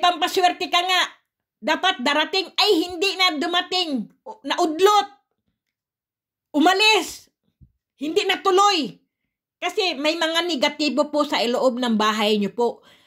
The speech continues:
Lalo na po yung pag-iisip nyo po. Lalo na yung mga ano-ano po nasa isip nyo po ba, yung paghihiganti, yung pagdaramdam, pagtatampo, inggit, silos. Wala pong mangyayari sa buhay nyo po, ganoon, beautiful people.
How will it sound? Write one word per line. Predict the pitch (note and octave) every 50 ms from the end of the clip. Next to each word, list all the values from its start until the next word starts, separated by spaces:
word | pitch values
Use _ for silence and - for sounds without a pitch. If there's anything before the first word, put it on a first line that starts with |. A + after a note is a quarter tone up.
| _ -
Lalo | A3+ C4 C#4+ D4+ D4+
na | D4+ D#4 D4+ D4+ D4+
po | D4+
yung | D4 D4 C#4 -
pag-iisip | - C#4 C4 B3+ C#4 - C#4 C4+ - C#4 C#4+ -
nyo | C4 D4+ D4+ -
po. | E4 D#4 C#4+ - - - _ _ _ _ _ _ _ -
Lalo | A#3+ C4+ D4 D4+ D4 C#4+
na | D4+ D4
yung | C#4+ C#4+ C#4+ C#4+ C#4+ C#4+
mga | C#4+ C#4 C4+ C#4 C#4 C4+ B3+ C4+
ano-ano | C#4+ D4 C#4 C#4+ D4 D4 C#4+
po | - D4 C#4
nasa | C#4+ C4+ C4 D#4 -
isip | C4+ C#4+ C4+ - D4 D4
nyo | C4 C#4 B3+
po | - D4 B3 A#3
ba, | B3+ B3+ B3
yung | A#3 A3+ A3
paghihiganti, | - A3+ F3+ E3+ A#3 G#3+ G#3+ A3+ F#3 A#3+ A#3+ B3+ B3+ - - E4+ E4+ E4+ E4+ E4 D#4+ D4 D4+ - - - - _ _ -
yung | A3+ C4+ C4+ C4 B3+ B3 A#3+ A3+ A3+ A3 G#3+ G3+ - _ _ _
pagdaramdam, | - C4 B3+ A#3 G#3 A#3 G#3+ A#3 A#3 A#3 B3+ C4 B3+ E4+ E4+ E4 D#4+ D#4+ D#4 D#4 D#4 C#4+ B3+ - _ _ _ _ -
pagtatampo, | B3 B3 - - A#3+ A#3 - A#3 A#3 A#3 A3+ - E4 E4+ E4 D#4+ D#4+ D#4 D4 C#4 - - _ _ _ - B3+
inggit, | B3+ B3 A#3+ A#3 A3+ D#4+ E4 D#4+ D#4 D#4 D#4 - _
silos. | _ - - C#4+ D4+ D#4+ E4+ E4+ E4 D#4+ D#4+ - - - - _ _ _ _ _ _ _ G#3+
Wala | B3 B3+ C#4+ D4 C4+ -
pong | C#4 D#4 D#4
mangyayari | D4+ C#4+ C#4+ D4 C#4+ C#4 C#4 C#4 C4+ C4 C#4
sa | C#4 C#4+ A#3+ A#3+
buhay | B3+ B3+ B3 C4 B3 B3+
nyo | B3+ B3 B3
po, | - C4 -
ganoon, | A#3+ A3 A3+ A3+ A3 A#3 B3 A#3+
beautiful | G#3 A3 A3 A3 G3+ G#3+ G#3 G3
people. | - G#3 F#3+ - G#3 F3+